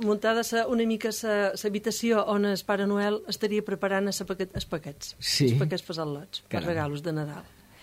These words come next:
Speaker 1: I hi ha un sillón vell, amb una manta també molt vella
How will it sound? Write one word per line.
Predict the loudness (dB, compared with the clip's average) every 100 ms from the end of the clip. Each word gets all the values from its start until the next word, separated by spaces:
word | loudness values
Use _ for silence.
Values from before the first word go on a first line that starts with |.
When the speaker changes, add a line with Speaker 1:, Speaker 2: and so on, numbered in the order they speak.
| -20 -20 -20 -12
Speaker 1:
I | -2 4
hi | 4
ha | 4 2
un | 2
sillón | 0 2 4 4
vell, | 4 4 4 0 -6 -8
amb | -4
una | 0 0
manta | 0 -2 -4
també | -2 -2
molt | 0 -2 0
vella | 0 0